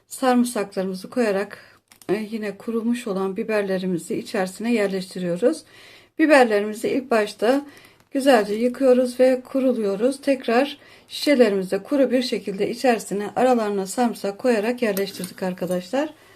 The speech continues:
Burada huni ile veyahut da direkt olarak da koyabilirsiniz. Ee, bir çay kaşığı kadar limon tuzumuz, bir tatlı kaşığı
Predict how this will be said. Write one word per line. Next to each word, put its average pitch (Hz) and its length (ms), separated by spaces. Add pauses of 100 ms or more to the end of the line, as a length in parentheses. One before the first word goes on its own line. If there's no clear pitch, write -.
(600)
Burada 269 460 (400)
huni 277 220
ile 196 340
veyahut 208 400
da 202 160 (760)
direkt 240 280
olarak 185 340
da 185 100
koyabilirsiniz. 220 1000 (720)
Ee, 214 340
bir 254 240
çay 254 200
kaşığı 233 500
kadar 202 360
limon 220 260
tuzumuz, 185 720 (4000)
bir 247 180
tatlı 233 400
kaşığı 220 460